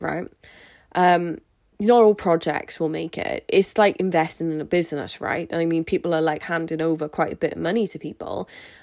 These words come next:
and, you know, people may take it, but they may not take those characters long term. So for me, like, for example, I've invested in Deadheads, um, but they've already got an animation series out,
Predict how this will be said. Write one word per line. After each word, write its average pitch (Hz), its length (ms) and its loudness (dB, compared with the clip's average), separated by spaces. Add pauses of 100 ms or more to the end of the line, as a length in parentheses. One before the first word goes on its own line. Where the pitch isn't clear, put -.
and, 175 340 -2 (580)
you 196 120 0
know, 165 100 6
people - 260 -8
may 175 140 -2
take 190 340 -4
it, 165 220 -2
but 170 140 2
they 170 120 0
may 190 220 2
not 170 220 -2
take - 200 -4
those 156 200 -4
characters 156 500 -6
long 160 220 -4
term. 160 300 -8
So 175 160 -4
for 175 140 -6
me, 180 540 -2 (1040)
like, 185 180 6
for 214 140 2
example, 160 440 0
I've 190 260 4
invested 151 600 -4
in 160 380 -2 (880)
Deadheads, 165 720 0 (480)
um, 175 300 4 (180)
but 196 340 6
they've 190 220 2 (100)
already 180 800 6
got 170 240 2
an 160 100 -4
animation 170 600 -2
series 156 420 -2
out, 170 260 2